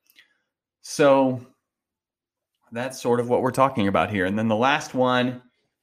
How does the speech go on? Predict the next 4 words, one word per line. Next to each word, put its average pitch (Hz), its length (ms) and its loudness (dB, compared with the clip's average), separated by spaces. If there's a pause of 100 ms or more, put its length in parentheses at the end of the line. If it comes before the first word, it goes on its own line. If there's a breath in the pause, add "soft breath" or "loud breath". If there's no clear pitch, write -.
(140)
is 107 640 -2 (260)
be 127 540 0
patient, - 640 -6 (760)
or 120 540 4